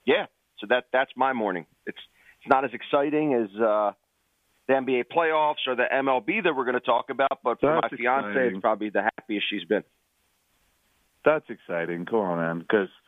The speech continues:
Speaker 2: you,
Speaker 1: Yeah,
Speaker 2: you'll
Speaker 1: I
Speaker 2: have
Speaker 1: know.
Speaker 2: that dog forever. That's exciting. <laughs> I'd be excited. I just,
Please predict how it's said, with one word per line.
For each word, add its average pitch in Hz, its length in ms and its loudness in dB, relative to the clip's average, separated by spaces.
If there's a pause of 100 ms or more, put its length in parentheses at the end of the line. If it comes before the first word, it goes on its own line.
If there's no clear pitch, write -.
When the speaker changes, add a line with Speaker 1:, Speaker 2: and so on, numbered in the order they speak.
(520)
Speaker 2:
you, 117 300 0
Speaker 1:
Yeah, 87 200 0
Speaker 2:
you'll 135 120 2
Speaker 1:
I 139 80 2
Speaker 2:
have - 160 0
Speaker 1:
know. 98 60 0
Speaker 2:
that 87 100 -6
dog 95 260 -2
forever. 80 240 -10 (240)
That's - 120 -2 (440)
exciting. 90 320 -2 (200)
<laughs> - 240 -10
I'd 127 180 2
be 120 80 2
excited. 90 520 0
I 143 120 2
just, 160 180 0